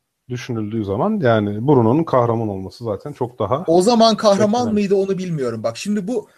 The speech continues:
Speaker 2: şey mitlerin önemli bir kısmı, e, devrim sonrası Fransa'da çıkıyor veya devrim zamanı işte bu Voltaire
Speaker 1: Devrimler
Speaker 2: vesaire. E, Fransız devrimi.
Speaker 1: Fransız ihtilali değil mi? Yani
Speaker 2: Ha,
Speaker 1: bilimsel
Speaker 2: evet.
Speaker 1: devrimi kastetmiyoruz.
Speaker 2: Ha, yok, yok.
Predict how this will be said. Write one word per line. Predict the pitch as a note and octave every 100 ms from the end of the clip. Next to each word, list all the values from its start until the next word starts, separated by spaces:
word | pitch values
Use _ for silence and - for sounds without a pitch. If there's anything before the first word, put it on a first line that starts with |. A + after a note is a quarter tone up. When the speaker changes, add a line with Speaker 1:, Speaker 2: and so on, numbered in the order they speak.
| _
Speaker 2:
şey | - G#3+ G#3
mitlerin | E3+ G3 A3+ B3
önemli | A#3+ F#3+ G#3+ C#4
bir | C#4+
kısmı, | - D#3 - F#3+ D4+ _ _ _ _
e, | D3
devrim | D#3 C#3+ D#3+ F#3 C#4+
sonrası | - G#3 G3 G#3+
Fransa'da | C4 G3+ G3+ G3+ B2+ A2+
çıkıyor | - - G#2+ B2
veya | C#3 C3+
devrim | C3+ B2+ B2 A#2
zamanı | - A#2+ G#2 G2 A2
işte | A#2 B2 A#2
bu | A#2+ - _
Voltaire | A#2+ D3+ D#3+ C3 B2+
Speaker 1:
Devrimler | B2+ C3+
Speaker 2:
vesaire. | E3 E3 C#3+ C3+ D#3 - _ _ _ -
E, | C#3 C#3
Fransız | B2 - F#3 G3 C#3
devrimi. | A#2
Speaker 1:
Fransız | E3 D#3+
ihtilali | D3+ - A#2 F#2+ F#2 -
değil | C3+
mi? |
Yani | F#2+ F#2
Speaker 2:
Ha, | -
Speaker 1:
bilimsel | A#2+ D3
Speaker 2:
evet. | C3+ B2+
Speaker 1:
devrimi | B2+ B2 A#2+
kastetmiyoruz. | A#2+ A2+ G#2 _ F2 _
Speaker 2:
Ha, | D#3 G3+
yok, | G3 F3
yok. | B2 -